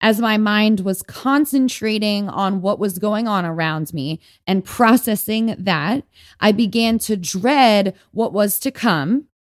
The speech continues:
and it completely hindered my performance and my capabilities on the treadmill.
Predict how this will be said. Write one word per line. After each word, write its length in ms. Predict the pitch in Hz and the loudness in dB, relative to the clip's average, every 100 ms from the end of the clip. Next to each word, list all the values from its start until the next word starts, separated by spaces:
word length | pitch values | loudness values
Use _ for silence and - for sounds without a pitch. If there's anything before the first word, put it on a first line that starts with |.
| _ - - | _ -18 0
and 140 | 262 | 4
it 140 | 247 240 | 4 0
completely 1040 | - 233 226 247 311 330 302 339 349 - _ | -4 -4 -4 0 2 2 2 0 0 -6 _
hindered 680 | - 294 277 247 202 196 214 _ _ 202 | -4 0 2 2 0 -2 -4 _ _ -2
my 140 | 202 | -2
performance 920 | 208 220 - 269 277 269 208 190 - _ _ - | -2 -8 -6 -2 0 0 0 -2 -6 _ _ -6
and 460 | 226 220 214 202 | -2 0 0 -2
my 160 | - 190 | -4 -6
capabilities 1200 | 190 - 240 285 226 285 277 240 214 202 196 180 - _ _ - | -6 -4 -2 -2 0 0 0 -2 -4 -4 -6 -8 -14 _ _ -2
on 180 | 196 190 | 0 0
the 80 | |
treadmill. 640 | 175 - 175 - 104 - | -4 -2 -2 -2 -10 -14